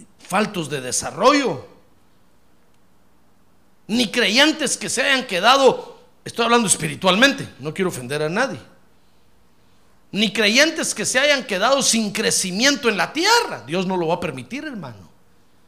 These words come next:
Por eso todavía estamos en la tierra. Porque si fuera solo de nacer de nuevo, fíjese que en el momento que aceptamos a Jesús como Salvador y nacemos del agua y del Espíritu, el Señor ya nos hubiera llevado al cielo, hermano.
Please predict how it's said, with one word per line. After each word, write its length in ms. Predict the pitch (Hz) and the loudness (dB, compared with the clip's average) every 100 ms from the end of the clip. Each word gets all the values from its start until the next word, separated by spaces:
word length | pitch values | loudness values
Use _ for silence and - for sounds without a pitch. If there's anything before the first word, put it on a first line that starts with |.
| _ _ _ _ _ _ - | _ _ _ _ _ _ -8
Por 160 | 151 | 4
eso 220 | 202 247 233 | 6 6 0
todavía 220 | 165 190 | 0 0
estamos 300 | - 208 180 | 0 -2 -2
en 80 | 151 | -6
la 120 | 139 | 0
tierra. 540 | 302 370 320 143 - - - - - _ _ | 2 4 4 0 -6 -20 -20 -20 -20 _ _
Porque 220 | - 175 175 | -6 -4 -2
si 120 | 180 | 0
fuera 280 | 214 403 359 | 2 2 2
solo 320 | 339 370 269 | 2 2 2
de 80 | 180 | 0
nacer 360 | 165 - 330 | -2 2 2
de 120 | 277 | 2
nuevo, 560 | 240 349 415 320 - - | 2 4 6 4 2 -10
fíjese 320 | - 285 247 | -4 -2 -2
que 60 | 190 | -2
en 60 | 180 | -4
el 80 | |
momento 340 | 170 175 254 254 | -2 -2 -2 -4
que 80 | 185 | -6
aceptamos 440 | 165 - 240 233 | -6 -4 -6 -6
a 60 | 160 | -8
Jesús 320 | 151 247 - | -6 -6 -6
como 200 | 196 156 | -6 -4
Salvador 680 | 147 135 156 220 208 - - - _ | -4 -2 2 4 4 0 -14 -20 _
y 120 | - 160 | -6 -4
nacemos 420 | 143 226 233 180 | 0 0 0 0
del 220 | 156 175 | 0 4
agua 200 | 233 202 | 4 2
y 40 | |
del 160 | 151 139 | 0 -4
Espíritu, 560 | 135 - 330 254 190 - - - - - | -6 0 0 0 -4 -8 -10 -20 -20 -6
el 120 | 165 | -4
Señor 280 | 160 160 190 | -4 -4 -2
ya 80 | 185 | -2
nos 160 | 165 | -4
hubiera 200 | 143 151 | -2 -2
llevado 200 | 147 151 | -2 -4
al 80 | 135 | -6
cielo, 340 | - 214 277 208 | -10 -10 -8 -8
hermano. 340 | 120 110 90 | -10 -18 -20